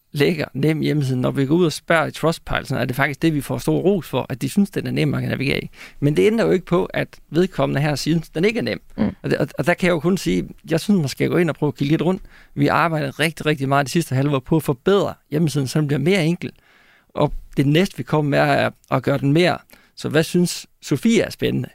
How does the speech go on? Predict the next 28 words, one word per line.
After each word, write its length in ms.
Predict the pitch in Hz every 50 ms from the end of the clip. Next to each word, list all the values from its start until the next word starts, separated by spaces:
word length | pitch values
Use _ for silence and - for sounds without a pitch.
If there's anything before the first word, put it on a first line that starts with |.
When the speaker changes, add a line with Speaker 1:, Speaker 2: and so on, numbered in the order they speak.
| _ _ -
Speaker 2:
Ja. 120 | 190 196 -
Speaker 1:
Okay, 220 | 156 135 165 139 -
jeg 120 | 175 175
kan 120 | - 151
godt 180 | 131 151 165 151
lide 120 | - 135
fonde. 360 | - - 139 147 165 185 147 -
Så 120 | - - 175
er 40 | 170
det 160 | 147 127 -
det, 100 | 190 190
der 60 | 175
kommer 320 | 139 - 143 131 127 123
i 20 | 117
fokus. 460 | - - 147 151 143 123 117 - - - _ _ _ _ _ _ _ _ _ _ -
En, 280 | - - 196 180 151
der 60 | 139
handler 320 | 139 135 151 160 175 160 117
aktier 280 | 117 151 - - - -
ti 180 | - 190 -
gange 180 | - 147 143 143
om 80 | 131 123
dagen, 220 | 147 156 147 123
så 120 | 123 -
er 20 | 160
det 80 | 156
måske 140 | 147 135 -
nogle 100 | 131 107